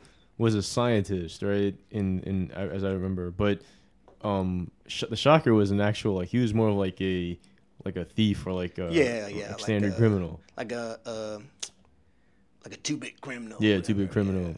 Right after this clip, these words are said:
Speaker 1: You know,
Speaker 2: yeah.
Speaker 1: but, um, yeah, I thought he was, I thought he was a great, great choice for,
Speaker 2: You know, and I
Speaker 1: um,
Speaker 2: like some. Uh,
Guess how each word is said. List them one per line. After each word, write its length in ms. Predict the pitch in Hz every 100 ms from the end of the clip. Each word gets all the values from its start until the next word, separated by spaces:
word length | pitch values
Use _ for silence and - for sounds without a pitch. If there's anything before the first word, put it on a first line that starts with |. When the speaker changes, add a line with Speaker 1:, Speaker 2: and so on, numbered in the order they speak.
| -
Speaker 1:
You 100 | 98
know, 140 | 92 90
Speaker 2:
yeah. 60 | - - _ _ _ -
Speaker 1:
but, 260 | 107 104
um, 420 | 101 101 98 95 78
yeah, 240 | 123 117
I 40 |
thought 160 | 107 127
he 60 | 131
was, 220 | 113 107
I 100 | 104
thought 220 | 131 120
he 60 | 123
was 160 | 110
a 60 | 101
great, 360 | 92 107 98 - _ _ -
great 180 | 117 104
choice 280 | - 98 -
for, 300 | 101 95 92
Speaker 2:
You 80 |
know, 100 | 262
and 100 | -
I 40 | 220
Speaker 1:
um, 60 |
Speaker 2:
like 280 | 214 220 - _
some. 240 | - 196 - - - _ -
Uh, 140 | 175